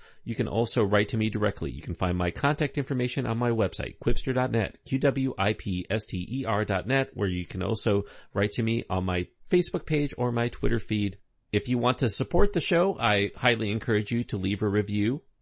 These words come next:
If you happen to be on iTunes or Stitcher or TuneIn or any place else where you download your podcast and they have an opportunity for you to leave a review, I would hope that you'll take a moment out, out of your busy day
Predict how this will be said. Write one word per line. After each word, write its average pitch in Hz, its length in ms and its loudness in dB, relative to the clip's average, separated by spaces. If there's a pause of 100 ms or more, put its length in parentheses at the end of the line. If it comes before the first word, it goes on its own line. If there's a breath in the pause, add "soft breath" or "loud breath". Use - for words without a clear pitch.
(120)
If - 180 -4
you 98 100 2
happen 92 160 0
to 104 60 -2
be 98 120 2
on 95 80 0
iTunes 113 580 -2
or 117 80 -2
Stitcher 123 500 -2
or 80 140 -4
TuneIn 135 500 2
or 92 80 -2
any 123 200 -2
place 143 280 -4
else 123 240 -2
where 101 120 -2
you 87 120 -2
download 104 400 -2
your - 60 -6
podcast 131 560 -2 (400 loud breath)
and 104 160 4
they 98 80 2
have 120 220 0
an 127 80 0
opportunity 127 580 -2
for 123 160 -6
you 117 220 -2
to 117 120 -4
leave 120 200 -2
a 131 40 0
review, 123 520 0
I 107 140 0
would 104 160 0
hope 151 300 0 (260)
that 113 140 0
you'll 120 160 0
take 127 400 -2
a - 40 -4
moment 123 320 0
out, 117 220 0 (600 soft breath)
out 107 140 4
of 101 80 -2
your 98 100 -2
busy 117 300 0
day 101 260 2